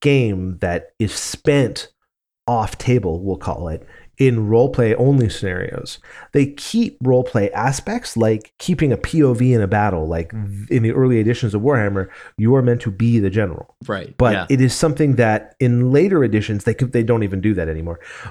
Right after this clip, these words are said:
Speaker 1: But back in the day, it still has that roleplay element to it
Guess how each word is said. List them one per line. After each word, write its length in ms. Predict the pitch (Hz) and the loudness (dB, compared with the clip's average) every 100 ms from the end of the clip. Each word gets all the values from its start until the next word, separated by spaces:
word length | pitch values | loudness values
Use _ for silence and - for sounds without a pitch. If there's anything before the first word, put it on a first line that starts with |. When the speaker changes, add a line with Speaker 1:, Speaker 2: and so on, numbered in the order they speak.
| - | -2
Speaker 1:
But 280 | 135 - 120 | -2 -2 -2
back 260 | 147 170 | 0 2
in 100 | 156 | 0
the 80 | 120 | 2
day, 360 | 147 214 143 - | 2 2 2 0
it 120 | 139 | -4
still 440 | - - - 202 220 | -4 -8 -2 -2 -2
has 360 | 156 196 196 175 | -2 -2 -4 -4
that 160 | 151 | -6
roleplay 720 | 113 127 190 - 185 170 151 - - | -4 -2 -2 -2 -2 -2 -4 -12 -2
element 460 | 160 202 120 85 - | 0 2 0 -2 -8
to 200 | 98 76 | -8 -6
it 220 | 80 | -6